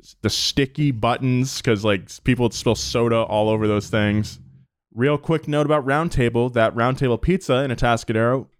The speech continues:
became Central Coast Pizza 'cause Round Table dipped out. And then they built a Round Table down the street, like, three years later, and everybody stopped going to Central Coast Pizza,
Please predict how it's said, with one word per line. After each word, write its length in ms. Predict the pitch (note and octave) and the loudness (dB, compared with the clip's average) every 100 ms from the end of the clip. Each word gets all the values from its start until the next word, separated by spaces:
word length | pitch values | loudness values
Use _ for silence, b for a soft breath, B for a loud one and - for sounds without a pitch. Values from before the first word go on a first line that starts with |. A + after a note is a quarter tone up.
| _ - | _ -12
became 480 | A2 A#2+ G#2+ G2+ - | -2 2 2 0 -6
Central 400 | - - G3+ A#3 | -6 -2 0 -2
Coast 300 | - B2 - | -2 -2 0
Pizza 400 | - A#2 - C3 | -2 -2 0 -2
'cause 280 | - A2 G2 | 0 -4 -2
Round 220 | A2 G#2+ | 0 0
Table 280 | G#2+ A2+ G#2 | 2 0 0
dipped 280 | G2+ G#2+ - | -2 -2 0
out. 300 | G#2 A#2 - _ _ _ | 0 0 -4 _ _ _
And 200 | A#2 C3 | -2 2
then 340 | G#3+ F#3+ F#3+ - - | 2 2 0 -4 -2
they 140 | D3 | -2
built 260 | C#3+ E3+ E3+ | 0 -2 0
a 60 | |
Round 320 | D3+ C#3+ F#3 F#3 | 0 2 0 0
Table 260 | D3+ D3 | 0 0
down 380 | C3+ A#2+ B2+ D#3+ | 0 0 2 2
the 80 | D3 | 0
street, 420 | - E3 E3+ - | -2 0 0 0
like, 160 | A#2+ A2 | -4 -4
three 320 | - B2 D3 | -4 -2 0
years 260 | D3 C#3 | 0 0
later, 380 | C#3 E3 C#3+ D3+ B2+ | 0 2 2 0 -4
and 100 | B2+ | -4
everybody 360 | D3 F#3 F#3 | 0 0 0
stopped 380 | E3 - E3+ F#3+ | 0 0 0 0
going 200 | F3+ E3+ | 0 0
to 80 | D3+ | 0
Central 340 | - E3+ - | 0 0 0
Coast 180 | D3 A#2+ | -2 -2
Pizza, 440 | - A#2+ - C3 | 0 -2 2 0